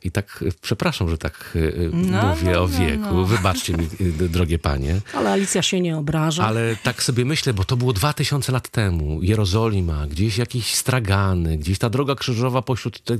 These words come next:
Speaker 1: tłumu gapiów, jakichś dziwnych, y, ludzi. Dzisiaj, można powiedzieć, też dzieją się takie właśnie, y, sytuacje. Przyglądamy się nim, obserwujemy chrześcijan. Nie tylko tu w Polsce, w Gdańsku, ale też na świecie. Jeździmy po różnych krajach.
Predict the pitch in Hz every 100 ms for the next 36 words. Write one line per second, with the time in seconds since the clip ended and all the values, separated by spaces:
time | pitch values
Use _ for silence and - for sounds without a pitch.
0 | - 131 139 139 131 117 - - - 107
1 | 127 - - 101 - 110 117 107 - 104
2 | 139 135 139 - - 127 120 117 127 123
3 | 107 92 156 - 170 - - - 165 208
4 | 165 160 175 180 - - 247 185 120 98
5 | 87 98 - 95 104 95 98 - 95 90
6 | - - - 104 120 110 104 92 82 -
7 | 92 101 110 - - - - 135 123 113
8 | 113 113 107 95 98 90 87 85 82 95
9 | - 127 104 104 107 104 98 87 85 80
10 | 76 - 113 104 - 101 87 80 78 -
11 | - - - 156 240 214 131 - 101 -
12 | 107 95 - 98 85 90 90 92 87 -
13 | 87 82 90 90 95 98 104 98 98 92
14 | - 98 87 90 90 80 101 95 92 90
15 | 85 87 - 90 80 76 76